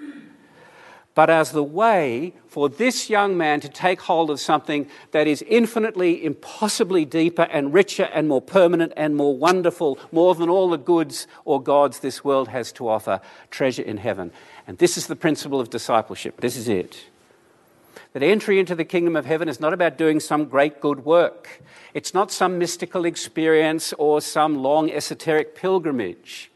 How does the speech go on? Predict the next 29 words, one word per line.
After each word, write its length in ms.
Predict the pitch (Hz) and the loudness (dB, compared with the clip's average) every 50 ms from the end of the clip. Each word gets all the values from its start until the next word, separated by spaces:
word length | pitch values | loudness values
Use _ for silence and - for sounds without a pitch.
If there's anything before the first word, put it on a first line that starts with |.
| _ _ _ _ _ _ _ _ _ - - - - - - - - | _ _ _ _ _ _ _ _ _ -20 -20 -20 -20 -20 -20 -8 -6
It's 180 | 151 - - 165 | -6 -6 -4 2
about 280 | 151 156 147 151 - | 4 4 4 4 2
personally 580 | - - 190 202 214 208 - - 202 196 196 202 | -2 0 4 4 4 4 2 0 0 0 0 0
deciding 580 | 170 180 165 - - 190 180 196 208 214 220 196 | 0 -4 -4 -4 -2 2 2 2 2 2 0 -2
in 140 | 185 170 | 0 0
your 140 | 170 156 139 | 0 -2 -2
heart 320 | - - 147 131 - - - | -4 -2 -2 -2 -2 -2 -6
that 120 | 120 - | -10 -4
Jesus 380 | - 208 - 208 233 226 - - | -2 0 0 0 -2 -6 -10 -8
Christ 420 | - - 139 131 131 127 - - | -4 -2 0 0 0 -2 -4 -8
is 140 | 131 120 - | -10 -10 -10
the 80 | 151 | -12
greatest 520 | 127 - 156 143 151 170 - 165 - - - | -8 0 2 2 4 4 2 -2 -6 -8 -10
treasure. 400 | - - 202 220 220 180 175 147 | -6 -2 0 0 0 2 0 -2
It's 160 | 139 - - | -2 -2 -6
seeing 500 | - - - 208 220 233 233 240 247 233 | -12 -6 -2 0 0 0 0 0 0 -2
in 180 | 220 202 185 165 | -2 -2 -4 -4
Jesus 680 | 185 202 226 226 196 160 123 80 110 - - - - - - - - - | -2 -2 -2 -2 -4 -6 -6 -8 -10 -12 -16 -16 -16 -18 -20 -20 -14 -4
all 340 | 262 240 269 302 311 320 294 | 2 4 6 8 8 6 4
the 60 | 262 | 0
goodness 440 | 196 - 190 156 160 147 120 - - | -2 -4 -4 -4 -4 -6 -8 -10 -12
of 100 | 131 - | -12 -6
God 400 | - 123 107 101 85 82 - - _ - - _ _ _ _ _ _ _ _ _ _ _ _ _ - - - | -4 -2 -2 -2 -2 -6 -8 -14 _ -20 -20 _ _ _ _ _ _ _ _ _ _ _ _ _ -10 -6 -4
and 100 | 135 - | -4 -4
staking 400 | - - 165 143 - - 135 120 | 0 2 2 2 2 0 -2 -2
your 120 | 123 113 | -2 0
life 320 | 117 117 117 117 110 - | 2 2 2 2 0 -2
upon 320 | - - - - 110 95 82 | -8 -10 -6 -4 -4 -4 -4
it. 160 | 82 - | -6 -12